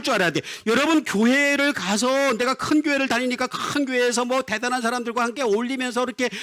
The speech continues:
거기서 내가 스스로 그 안-, 아, 뭐 안심하고 이렇게, 그거 믿음이 아닙니다. 그게 믿음이 아니고, 하나님 말씀이 더 나은 곳이 있으면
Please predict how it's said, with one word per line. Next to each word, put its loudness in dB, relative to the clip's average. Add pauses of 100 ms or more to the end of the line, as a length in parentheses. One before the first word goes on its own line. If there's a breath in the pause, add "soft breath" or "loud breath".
(160 loud breath)
거기서 2
내가 2
스스로 -2 (100)
그 0 (140)
안-, 0
아, -2
뭐 -4
안심하고 0
이렇게, -2 (340 loud breath)
그거 -4
믿음이 -6
아닙니다. -8 (100)
그게 -8
믿음이 -2
아니고, 0 (220 loud breath)
하나님 2
말씀이 0
더 -10
나은 2
곳이 2
있으면 0